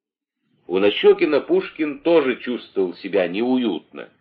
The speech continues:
Уже через десять дней он жаловался жене: Здесь мне скучно. Нащёкин занят делами,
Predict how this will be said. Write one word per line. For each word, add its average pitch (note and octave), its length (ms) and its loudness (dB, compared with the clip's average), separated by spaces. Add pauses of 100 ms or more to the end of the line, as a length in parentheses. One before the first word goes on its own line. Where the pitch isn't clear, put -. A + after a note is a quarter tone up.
(840)
Уже G#2 260 2
через B2+ 360 -2
десять G#2 420 -2
дней A2 320 0
он F2 200 -6
жаловался E2+ 640 -2
жене: A#1 440 -16 (520)
Здесь C3+ 560 -4
мне C3+ 300 -6
скучно. D2+ 880 -14 (480)
Нащёкин B2+ 680 0
занят F#2+ 440 -2
делами, D#2 640 -8